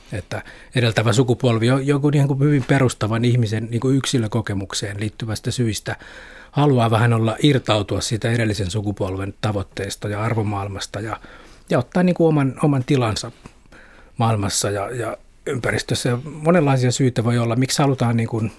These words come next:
tehdä toisin, ja pitkällä aikavälillä se on hyvä asia, että tähyillään erilaisia mahdollisuuksia niin kuin hyvin laajassa mielessä,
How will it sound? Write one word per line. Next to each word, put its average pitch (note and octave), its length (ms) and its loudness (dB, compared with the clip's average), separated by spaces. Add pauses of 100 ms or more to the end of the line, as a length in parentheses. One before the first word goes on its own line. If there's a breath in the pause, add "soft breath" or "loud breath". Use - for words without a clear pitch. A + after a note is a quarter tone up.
(100)
tehdä B2 220 2 (100)
toisin, G#2+ 460 -6
ja A#2 60 -6 (180)
pitkällä B2+ 340 -2
aikavälillä A2 360 -2
se C3+ 120 -6
on B2 100 0
hyvä C#3 180 0
asia, - 360 -8
että - 160 -18 (1600 loud breath)
tähyillään C#3 480 6
erilaisia B2+ 440 4
mahdollisuuksia A2+ 760 0
niin A2 140 -4
kuin A#2 280 -10 (100)
hyvin C3 160 2
laajassa A#2+ 340 0
mielessä, G2+ 420 -4